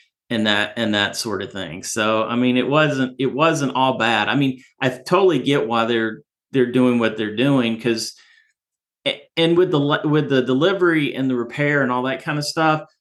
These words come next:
so much of that was being done by third party already that, you know, the experience wasn't even the same for everybody anyway. You know, I have a friend that lives in Parsons, Kansas,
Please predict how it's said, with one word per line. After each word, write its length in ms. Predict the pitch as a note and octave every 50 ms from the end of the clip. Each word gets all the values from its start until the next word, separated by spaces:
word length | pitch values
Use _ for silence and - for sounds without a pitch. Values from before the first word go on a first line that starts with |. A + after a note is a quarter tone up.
| _
so 200 | - - - G#3+ A3+
much 260 | A#3 A3+ - - -
of 40 | F3
that 180 | E3 D#3+ D3 C#3
was 120 | C#3 B2+
being 260 | - C3 C3 C3 B2+ B2
done 180 | B2+ B2+ B2+ B2
by 160 | A#2 A2+ -
third 280 | - B2 A#2 A#2+ A#2+ -
party 440 | C#3 B2+ A#2+ A#2+ A#2 A#2 A2+ A2 -
already 680 | B2 B2 A#2+ A#2 A#2 B2+ C#3 C#3+ B2+ A2 A2 A2+ A2+ _ _ _ _ _ _ _
that, 320 | - C3+ C3 C3 C3 - - -
you 120 | D#3 D3
know, 100 | C#3 C3+
the 120 | B2+ B2+ B2+
experience 540 | B2+ B2+ - - - F3+ F3+ E3+ C#3+ C3 -
wasn't 320 | - C3+ C3 B2 A#2 B2
even 200 | B2 A#2+ A#2 A#2
the 80 | A2+ A2
same 320 | G#2+ - C3 A#2+ A#2 A#2 A2
for 100 | A2+ A#2
everybody 520 | A2+ A2 A2+ A2 A#2 A2 G#2+ G#2+ G#2+ A2+
anyway. 480 | B2+ C#3+ C#3 A2 G2 F#2+ F2+ F#2+ G#2 -
You 80 | B2 B2
know, 80 | A#2
I 120 | A#2 B2 B2+
have 120 | C3+ C3+ B2
a 60 | A2+
friend 300 | - - C#3 B2+ B2 B2
that 60 | G#2
lives 260 | A2 A#2+ G#2+ G#2 G#2+
in 120 | G#2+ G#2 G#2
Parsons, 520 | - - B2 A#2 A#2 - - A2 G2+ -
Kansas, 640 | - - D3+ E3 F3 D#3+ D3 A2+ G#2+ A2 G#2 G#2+